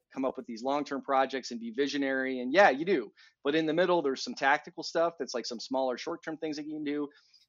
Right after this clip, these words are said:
But a lot of people don't talk about that bottom of the pyramid, which is the operational,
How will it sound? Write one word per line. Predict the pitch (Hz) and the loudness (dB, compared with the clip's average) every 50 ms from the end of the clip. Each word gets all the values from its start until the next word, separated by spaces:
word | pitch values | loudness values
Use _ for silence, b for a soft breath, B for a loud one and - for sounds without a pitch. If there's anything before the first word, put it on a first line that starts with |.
| _ - | _ 4
But | 151 156 156 151 - - | 6 6 6 4 0 -2
a | 139 | 2
lot | 156 165 190 240 302 | 4 6 4 4 4
of | - | 0
people | - 220 196 196 | -4 0 2 2
don't | 196 196 190 | 2 2 2
talk | 160 156 185 233 - | 4 4 4 4 4
about | 151 131 123 | 0 0 2
that | - 139 120 - | 2 2 4 4
bottom | 127 139 165 165 156 | 6 6 6 4 2
of | 135 | -4
the | 123 | -6
pyramid, | - - 156 190 202 131 101 95 | -4 -6 -6 -4 -4 -6 -8 -8
which | 107 107 - | -10 -10 -10
is | 123 113 - | -8 -4 -2
the | 127 | -2
operational, | 113 120 135 147 - 147 143 143 135 120 - 139 131 120 | 0 2 0 0 0 -2 -4 -2 -2 -4 -6 -6 -6 -6